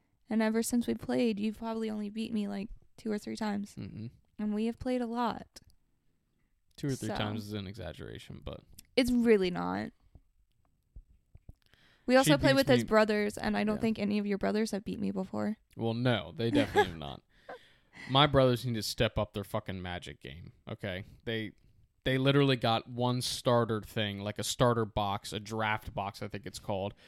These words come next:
Speaker 2: which does not, it barely
Speaker 1: Yeah, but the
Speaker 2: gives
Speaker 1: thing is,
Speaker 2: you
Speaker 1: they don't really have anyone, I don't think they would play with anyone else except for you, n-,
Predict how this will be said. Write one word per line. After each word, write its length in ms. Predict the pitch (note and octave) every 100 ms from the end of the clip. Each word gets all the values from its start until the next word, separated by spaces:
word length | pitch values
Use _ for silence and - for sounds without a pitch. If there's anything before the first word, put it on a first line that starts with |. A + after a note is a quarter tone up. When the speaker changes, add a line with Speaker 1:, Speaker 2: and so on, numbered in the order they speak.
| - -
Speaker 2:
which 260 | B2 - - _ -
does 180 | C3+
not, 240 | C#3+ C#3+ - C3+ _ -
it 160 | D3 C3 C3
barely 160 | C#3 E4+
Speaker 1:
Yeah, 80 | -
but 160 | G#3+
the 80 | -
Speaker 2:
gives 100 | C3+
Speaker 1:
thing 140 | E4
is, 80 | D#4+
Speaker 2:
you 60 | -
Speaker 1:
they 80 | C#4+
don't 180 | E4 -
really 180 | E4
have 200 | C#4+ C4
anyone, 340 | B3 A#3 A3+ - _ -
I 100 | A#3
don't 160 | C4 C4
think 180 | B3
they 120 | A#3 A3+
would 140 | G#3
play 180 | - A3
with 140 | A3
anyone 300 | G#3+ G3+ G3
else 280 | G3+ G3 -
except 320 | G#3+ - G3 -
for 100 | F#3+
you, 240 | G3 A3
n-, 140 | A3